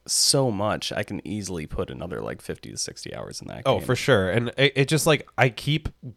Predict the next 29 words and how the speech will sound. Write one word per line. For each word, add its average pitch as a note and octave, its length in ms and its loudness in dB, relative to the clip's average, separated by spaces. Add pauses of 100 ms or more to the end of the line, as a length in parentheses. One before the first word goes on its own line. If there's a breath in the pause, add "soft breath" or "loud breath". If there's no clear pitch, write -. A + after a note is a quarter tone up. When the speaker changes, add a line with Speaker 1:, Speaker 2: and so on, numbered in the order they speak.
(220)
Speaker 2:
getting C3 260 4
pulled A#2 360 8
back G#2 260 6
to G#2 160 0
it, D#2 200 -4
and G#2+ 100 2
I A2 60 8
Speaker 1:
Yeah. G#2+ 40 8
Speaker 2:
don't G2+ 180 6
know, A2 200 8
I A2 100 0
don't A2+ 140 4
know G#2+ 100 6
how A#2 220 8
it C3+ 80 8
happens, C#3+ 420 6
but A2 180 6
it, G2+ 140 2
it, G2+ 160 2
but G2+ 100 4
it F#2+ 120 2
does. E2+ 380 2
Speaker 1:
No, A#2+ 160 6
yeah, A2+ 260 4
'cause, G#2 200 -2
like, G2+ 120 2
I G2 80 6
was G#2 160 2
on, A#2 520 0